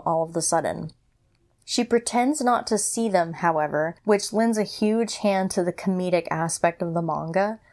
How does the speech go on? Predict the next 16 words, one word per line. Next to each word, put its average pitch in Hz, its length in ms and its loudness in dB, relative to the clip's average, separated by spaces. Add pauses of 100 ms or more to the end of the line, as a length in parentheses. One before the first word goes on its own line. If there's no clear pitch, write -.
and 185 300 0
she 226 120 -2
tries 233 380 4
to 254 140 2
futilely 214 560 2
live 180 300 4
a 180 100 0
normal 175 580 -2
life 156 400 0
around 160 800 0
seeing 180 480 0
these 170 240 -6
things 160 280 -2
almost 175 540 -2
fucking 160 400 -2
constantly. - 920 -6